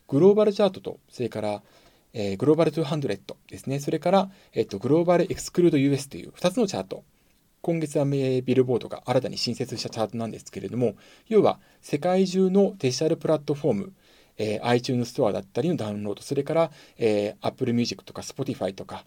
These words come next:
Tidalとかいったようなストリーミング、あとYouTubeもそうですね。で、それらでもって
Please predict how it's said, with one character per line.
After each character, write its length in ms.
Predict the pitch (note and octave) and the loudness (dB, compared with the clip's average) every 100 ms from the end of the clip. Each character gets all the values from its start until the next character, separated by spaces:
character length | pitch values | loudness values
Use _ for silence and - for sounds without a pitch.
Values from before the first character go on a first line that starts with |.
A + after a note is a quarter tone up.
| - | -6
Tidal 360 | D#3 C#3+ A2 | -2 0 -2
と 100 | - | -6
か 100 | - | -6
い 60 | A2+ | -6
っ 40 | |
た 120 | - D#3+ | -2 0
よ 140 | F3 | 0
う 40 | |
な 240 | F3 F#3+ F#3+ - - | 0 -2 -4 -10 -12
ス 80 | |
ト 100 | - | -2
リ 160 | B2 A#2 | 0 0
ー 20 | |
ミ 120 | G#2+ | -2
ン 60 | G2 | -6
グ、 160 | F#2+ - | -8 -8
あ 80 | - | -6
と 80 | A2 | 2
YouTube 260 | C#3+ D#3+ | 2 2
も 120 | C#3+ | -4
そ 100 | - | -6
う 20 | G2 | -12
で 60 | |
す 80 | - | -8
ね。 180 | D3 D3+ - - - _ _ | -6 -6 -14 -20 -20 _ _
で、 180 | G#3+ F#3+ F#3+ _ | 0 0 -2 _
そ 180 | - G3 | -6 0
れ 100 | A3+ | 2
ら 140 | B3 | 4
で 80 | F#3+ | 2
も 140 | D#3 D3 | 0 -4
っ 20 | |
て 360 | - G3 F#3+ | 0 2 2